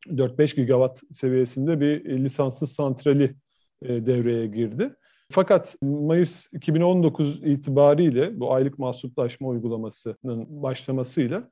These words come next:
artık, e, lisanssız santraller ya da dağıtık üretim de diyebilirsiniz. Çatı üstü güneş santralleri aylık mahsuplaşmayla sadece öz tüketim amacıyla kullanılmaya başlandı. Bu şu demek, artık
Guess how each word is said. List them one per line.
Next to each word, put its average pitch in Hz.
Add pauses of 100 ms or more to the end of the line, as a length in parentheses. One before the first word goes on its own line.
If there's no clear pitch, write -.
(120)
artık, 175 (120)
e, 160
lisanssız 147
santraller 120
ya 127
da 120
dağıtık 131
üretim 123
de 113
diyebilirsiniz. 104 (300)
Çatı 139
üstü 135
güneş 131
santralleri 117 (280)
aylık 151
mahsuplaşmayla 160
sadece 180
öz 180
tüketim 120
amacıyla 113 (520)
kullanılmaya 113
başlandı. 104 (500)
Bu 151
şu -
demek, 160
artık 165